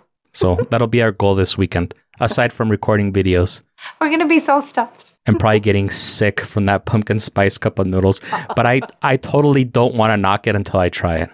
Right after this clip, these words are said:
Speaker 2: This is true. I didn't think I was gonna like pumpkin spice latte. I was like, "Get that crap out of here." And then somebody bought it for me at,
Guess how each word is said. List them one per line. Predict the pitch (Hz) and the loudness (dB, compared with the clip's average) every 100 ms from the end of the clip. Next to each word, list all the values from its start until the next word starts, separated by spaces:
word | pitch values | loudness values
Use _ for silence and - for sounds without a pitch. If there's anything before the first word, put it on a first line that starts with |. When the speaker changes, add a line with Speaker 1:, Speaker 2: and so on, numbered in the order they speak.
| _ _ _ _ | _ _ _ _
Speaker 2:
This | - 226 311 | -10 -10 -10
is | 294 | -12
true. | - - 147 127 117 - - | -10 -2 0 0 0 -6 -8
I | - 233 | -4 -2
didn't | 226 214 196 - | 0 2 0 -2
think | - 165 | -4 -2
I | 147 | -2
was | 151 | -4
gonna | 165 147 | -4 -6
like | 151 135 - | -6 -8 -10
pumpkin | - 139 - | -8 -8 -8
spice | 131 - 117 | -8 -8 -8
latte. | - - - - - | -8 -8 -10 -16 -10
I | - | -8
was | 196 | -4
like, | 139 - | -4 -4
"Get | 147 208 285 - | -2 0 0 0
that | 339 339 | -2 0
crap | - 262 254 | 0 0 2
out | 220 | 0
of | 254 | 0
here." | 226 165 | -2 -2
And | 127 | -2
then | 135 143 | -2 -2
somebody | 151 143 127 | -4 -4 -2
bought | - - | -2 -4
it | - | -4
for | 143 | -4
me | 143 131 | 0 0
at, | - | 0